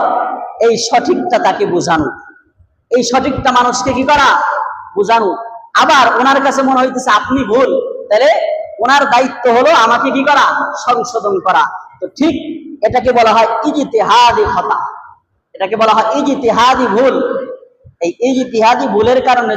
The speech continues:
যদি কোনো ব্যক্তি, বর্তমানে আমরা তো একজন আর একজনের দুশ্মনী করি হলো খায়েশ আর নফসানিয়াতের পূজা করে, কিন্তু সাহাবায়ে কেরাম যে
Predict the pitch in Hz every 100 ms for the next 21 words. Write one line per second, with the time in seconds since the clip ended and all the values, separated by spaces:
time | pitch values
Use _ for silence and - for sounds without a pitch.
0 | 208 233 247 247 294 294 - 392 330 -
1 | _ _ _ _ _ - 226 214 240 233
2 | 226 214 214 220 220 226 196 233 233 220
3 | 208 226 226 220 - - 202 233 - 240
4 | 254 254 247 220 247 285 285 - - -
5 | - 202 262 269 247 233 220 - - 254
6 | 262 - 160 220 226 214 - 139 - -
7 | - - - - 226 - 190 226 285 294
8 | 277 277 302 294 277